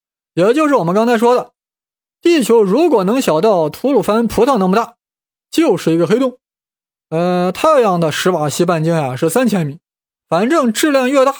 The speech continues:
的星体，史瓦西半径就越大。所以有的黑洞是很大的，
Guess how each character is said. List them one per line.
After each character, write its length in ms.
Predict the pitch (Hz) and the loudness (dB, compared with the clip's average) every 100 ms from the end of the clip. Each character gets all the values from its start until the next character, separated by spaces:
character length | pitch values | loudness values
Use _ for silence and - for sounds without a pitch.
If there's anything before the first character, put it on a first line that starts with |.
| 185 | -2
的 80 | |
星 180 | 156 165 | -2 -2
体， 200 | 147 131 - _ _ _ | -4 -8 -12 _ _ _
史 180 | - 185 | -6 -2
瓦 180 | 202 143 | 0 0
西 140 | 156 | -2
半 160 | 175 175 | 0 0
径 140 | 170 | 0
就 60 | 165 | 0
越 140 | 170 | 0
大。 200 | 170 - _ _ _ _ _ _ _ | 0 -4 _ _ _ _ _ _ _
所 340 | - 226 262 254 | 0 2 4 2
以 60 | |
有 160 | 190 156 | 2 0
的 100 | 240 | 2
黑 140 | 233 | 2
洞 120 | 214 | 0
是 60 | 190 | -2
很 160 | 170 143 | -2 -2
大 160 | 185 | 0
的， 280 | 143 120 135 | -2 -6 -10